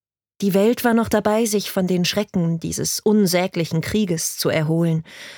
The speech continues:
Eines Krieges, in dem auch sie so viel verloren hatte. Ihren Onkel mütterlicherseits, Freunde, Freundinnen. Und noch immer hatten sie kein Lebenszeichen von ihrem Bruder Gustav bekommen.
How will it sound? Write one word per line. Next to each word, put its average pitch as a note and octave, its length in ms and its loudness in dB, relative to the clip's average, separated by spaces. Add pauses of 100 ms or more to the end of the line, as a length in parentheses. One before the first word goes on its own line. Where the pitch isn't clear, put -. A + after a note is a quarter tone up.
(120)
Eines F3+ 240 0
Krieges, B3 500 0 (320)
in A3 160 2
dem A3+ 220 4
auch G#3+ 200 0
sie A#3 380 2
so G3+ 220 2
viel A3 300 0
verloren F#3+ 580 2
hatte. - 340 -8 (840)
Ihren E3+ 280 -2
Onkel F#3+ 460 2
mütterlicherseits, D#3+ 1080 -2 (400)
Freunde, F3 600 0 (420)
Freundinnen. F3 720 0 (1000)
Und G3+ 160 0
noch G#3+ 180 0
immer A#3+ 320 4
hatten F3+ 200 -2
sie F3+ 160 -2
kein A3 320 0
Lebenszeichen G3+ 840 0
von G3+ 160 -2
ihrem G3+ 180 2
Bruder G3 320 0
Gustav E3+ 500 -4
bekommen. D#3 500 -2